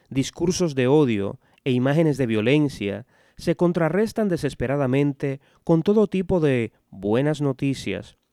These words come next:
pero no ha sido así. La capacidad de controlar la dolorosa impresión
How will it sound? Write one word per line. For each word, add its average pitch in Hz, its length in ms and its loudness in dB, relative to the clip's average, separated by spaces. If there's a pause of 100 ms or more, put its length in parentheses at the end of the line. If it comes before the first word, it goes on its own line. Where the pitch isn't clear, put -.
(380)
pero 117 180 0
no 117 140 2
ha 131 40 -2
sido 123 240 -2
así. 107 400 -4 (840)
La 147 160 -2
capacidad 147 560 -2
de 196 120 0
controlar 147 640 0
la 139 120 0
dolorosa 120 480 0
impresión 127 800 0